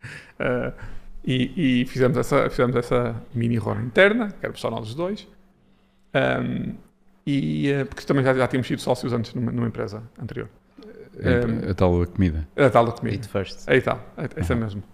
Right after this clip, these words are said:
Speaker 1: E, e, e depois, quando levantámos a ronda, era para fazermos certas milestones, não é? Ahm,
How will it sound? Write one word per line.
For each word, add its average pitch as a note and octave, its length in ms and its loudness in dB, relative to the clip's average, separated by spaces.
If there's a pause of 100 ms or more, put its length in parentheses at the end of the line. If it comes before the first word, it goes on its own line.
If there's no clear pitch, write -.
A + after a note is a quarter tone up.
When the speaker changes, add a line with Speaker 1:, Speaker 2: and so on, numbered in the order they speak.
(360)
Speaker 1:
E, C3 460 0
e, B2+ 560 2 (580)
e F3 100 2
depois, C3 260 4
quando B2+ 120 0
levantámos B2+ 260 2
a C#3+ 40 4
ronda, E3+ 340 8
era E3 140 10
para E3 120 2
fazermos C#3 680 2
certas C3 300 2
milestones, C3+ 680 2
não B2 140 -4
é? A#2 60 -10 (480)
Ahm, A#2+ 480 2